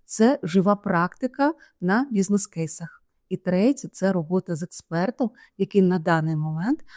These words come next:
успішно працює в даній професії і може надати класний фідбек по вашим навичкам та знанням. Проект про рекавері повністю безкоштовний.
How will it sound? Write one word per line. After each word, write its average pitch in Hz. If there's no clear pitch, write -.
успішно 196
працює 175
в 160
даній 160
професії 185
і 233
може 196
надати 196
класний 165
фідбек 165
по 190
вашим 175
навичкам 170
та 170
знанням. 160
Проект 294
про 254
рекавері 247
повністю 202
безкоштовний. 151